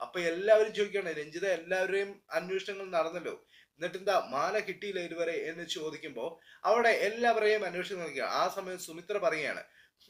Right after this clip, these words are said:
"അല്ല, നിനക്ക് എന്നെ തന്നെ കള്ളിയാക്കണമെന്ന് ഉദ്ദേശിച്ചിട്ടാണോ നീ ഇതൊക്കെ ചെയ്തത്?" "എന്താ രഞ്ജിത, ഉദ്ദേശിച്ച കാര്യമൊന്നും നടന്നില്ല അല്ലേ? നീ എന്ത് ചെയ്യുമെന്ന് എനിക്ക് നന്നായി അറിയായിരുന്നു. നീ ഇന്ന് എത്ര വരെ തരം താഴുമെന്നും എനിക്ക് നന്നായി അറിയായിരുന്നു. ഇതല്ലേ നീ ഉദ്ദേശിച്ച മാല?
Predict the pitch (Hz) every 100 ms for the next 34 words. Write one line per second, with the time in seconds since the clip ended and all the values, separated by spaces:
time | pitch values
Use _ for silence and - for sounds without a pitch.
0 | _ 147 190 196 - 139 190 196 233 165
1 | 165 214 240 240 240 233 190 202 220 208
2 | 208 226 220 214 180 196 214 226 233 214
3 | 196 123 151 170 165 165 160 156 127 107
4 | 73 _ - _ 143 196 220 190 196 202
5 | 196 - 208 277 302 277 226 220 208 202
6 | 190 175 156 147 190 175 127 123 104 -
7 | _ _ _ 101 127 214 190 - 131 175
8 | 220 269 240 220 220 226 220 214 214 175
9 | 175 196 208 165 139 127 120 98 - 135
10 | 202 208 180 - 262 262 254 247 220 208
11 | 240 262 269 269 262 254 220 214 202 185
12 | 196 160 127 123 123 - 139 233 262 240
13 | 233 214 214 208 190 147